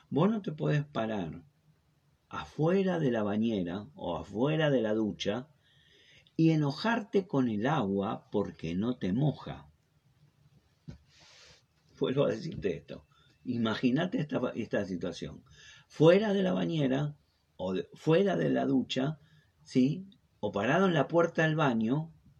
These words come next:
y abrir la ducha y pararte en la puerta del baño y decir,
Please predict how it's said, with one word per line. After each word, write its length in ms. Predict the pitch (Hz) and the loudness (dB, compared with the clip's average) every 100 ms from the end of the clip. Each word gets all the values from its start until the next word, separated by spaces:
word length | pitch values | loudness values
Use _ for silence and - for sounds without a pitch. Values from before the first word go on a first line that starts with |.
| _ _ _ - - _ - | _ _ _ -20 -20 _ 4
y 120 | 135 | 4
abrir 280 | 123 160 196 | 4 2 4
la 140 | 185 | 4
ducha 580 | 185 139 - 147 147 - _ 131 | 4 2 2 0 -2 -10 _ 2
y 180 | 127 | 2
pararte 400 | - 123 151 - | 2 0 0 -2
en 40 | 175 | -4
la 100 | 156 | -2
puerta 240 | 175 160 | -2 0
del 100 | 165 | 0
baño 160 | 143 123 | 2 2
y 40 | |
decir, 360 | 120 113 139 | 0 0 -2